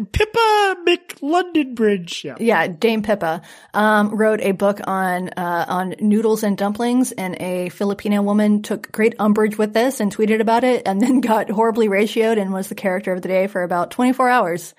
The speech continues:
Speaker 1: Not only that, but then, <laughs> then after she got ratioed, she popped back up to say white supremacists were attacking her, and her therapy cost a hundred thirty dollars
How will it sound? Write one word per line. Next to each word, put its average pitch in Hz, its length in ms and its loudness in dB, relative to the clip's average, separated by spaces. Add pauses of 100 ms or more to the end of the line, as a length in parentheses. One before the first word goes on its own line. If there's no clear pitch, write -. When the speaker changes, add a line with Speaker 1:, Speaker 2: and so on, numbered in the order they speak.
Speaker 1:
Not 220 220 2
only 254 180 4
that, 220 260 2
but 175 120 0
then, 185 140 4 (160)
<laughs> - 140 -14
then 214 180 2
after 196 340 2
she 220 140 0
got 185 160 2
ratioed, 175 440 2
she 170 140 0
popped 196 360 0
back 185 280 2
up 190 240 2
to 185 160 2
say 170 480 2 (340)
white 170 240 2
supremacists 185 720 0
were 175 120 2
attacking 196 500 -2
her, 151 420 0
and 165 160 -2
her 156 180 0
therapy 180 500 2
cost 170 320 0
a 170 40 -2
hundred 165 340 0
thirty 160 220 -2
dollars 156 500 -2